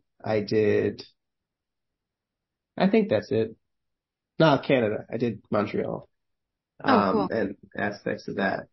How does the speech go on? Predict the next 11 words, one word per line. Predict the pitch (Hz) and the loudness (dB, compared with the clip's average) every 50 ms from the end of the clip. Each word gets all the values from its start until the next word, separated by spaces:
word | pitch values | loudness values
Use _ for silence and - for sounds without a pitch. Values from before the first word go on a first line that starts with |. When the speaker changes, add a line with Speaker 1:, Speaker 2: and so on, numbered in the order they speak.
| _ _ - | _ _ -2
Speaker 1:
Uh, | - 117 110 107 101 98 87 - | 2 2 4 4 4 4 2 -2
so | - - - - 117 101 104 104 104 110 120 - - - - - - - - | -6 -16 -8 -4 -2 -2 0 -2 -4 -4 -8 -10 -12 -16 -20 -20 -20 -4 0
not | 131 135 139 135 - - | 2 2 2 2 0 2
that | 120 110 - - | 2 2 2 2
I | 104 110 | 0 0
can't | 113 - 127 117 - - | 0 2 0 0 2 0
go | - 104 101 | 0 0 2
back | 98 131 160 185 - - | 4 4 2 2 0 -4
to | - - | -8 -6
these | - - - - | -6 -6 -8 -6
places, | - - - - 147 - - 135 - 175 - - - - | -6 -4 -4 -4 -4 -4 -4 -2 -2 -2 -4 -8 -12 -20